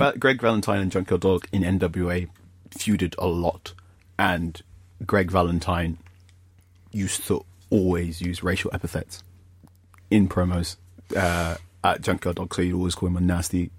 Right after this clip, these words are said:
dirty black man, unclean black man, filthy black man. J Y D would constantly beat him using dusty finishes and whatnot.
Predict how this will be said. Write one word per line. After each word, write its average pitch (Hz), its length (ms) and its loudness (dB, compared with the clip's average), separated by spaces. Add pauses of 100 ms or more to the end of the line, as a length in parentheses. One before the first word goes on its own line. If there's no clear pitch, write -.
dirty 87 320 2
black 82 360 -6
man, 90 280 -2 (260)
unclean 92 480 0
black 85 260 -2
man, 87 320 -2 (280)
filthy 92 340 0
black 85 240 -6
man. 87 320 -6 (400)
J 90 220 2
Y 90 100 2
D 92 160 -2
would 92 160 -6 (340)
constantly 98 440 -2
beat 92 300 -4
him 92 140 -2
using 92 280 -2
dusty 92 260 2
finishes 90 400 -2
and 90 100 -4
whatnot. 87 360 -4